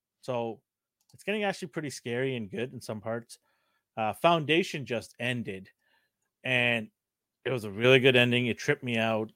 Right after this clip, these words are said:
It, I'm looking forward to it. Hopefully in two years it shows up with the writer's strike. Who knows? Maybe five years. Uh, but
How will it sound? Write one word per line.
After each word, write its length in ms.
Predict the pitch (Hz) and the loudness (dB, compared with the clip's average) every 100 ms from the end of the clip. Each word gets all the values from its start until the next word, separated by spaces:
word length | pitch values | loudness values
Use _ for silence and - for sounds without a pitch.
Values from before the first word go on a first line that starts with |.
| - | -10
It, 180 | 117 104 | -10 -6
I'm 160 | 113 | -4
looking 280 | 113 143 143 | -4 -2 -2
forward 380 | - 117 120 120 | -2 0 0 0
to 80 | 123 | -2
it. 100 | 117 | -2
Hopefully 340 | 117 113 117 | -2 -6 -6
in 100 | 107 | -8
two 160 | 98 117 | -8 -8
years 300 | 101 107 95 | -4 -6 -6
it 60 | 92 | -10
shows 280 | 104 98 | -10 -6
up 240 | 101 135 - _ | -4 -4 -6 _
with 100 | 120 104 | -12 -8
the 60 | |
writer's 280 | 101 110 117 | -2 -2 -2
strike. 220 | - 117 | -2 -4
Who 140 | 110 101 | -4 -10
knows? 500 | 95 135 190 175 123 | 0 6 8 6 2
Maybe 220 | 110 104 | -6 -4
five 280 | - 135 143 | 0 2 2
years. 360 | 147 147 - - _ _ _ _ _ _ _ | 0 -4 -6 -18 _ _ _ _ _ _ _
Uh, 340 | 117 113 110 107 | 0 0 0 0
but 180 | 117 113 | 0 0